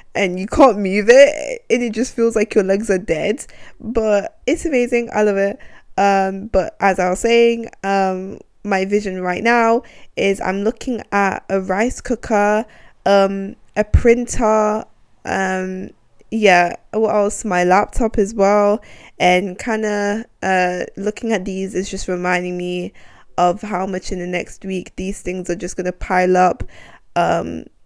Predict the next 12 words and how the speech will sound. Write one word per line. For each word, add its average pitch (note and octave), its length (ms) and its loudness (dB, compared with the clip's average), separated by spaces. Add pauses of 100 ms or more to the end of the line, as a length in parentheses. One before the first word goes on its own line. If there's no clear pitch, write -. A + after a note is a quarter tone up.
(160)
getting F#3+ 300 -4
ready F#3 180 -4
for F#3+ 160 -8
me F#3 160 -6
to - 160 -8
move G3+ 220 -6
out, G#3 300 -6
which A#3+ 160 -6
is B3+ 80 -10
kinda D#4 260 -6
depressing. G3+ 600 -2 (500)
Um, F#3+ 760 -2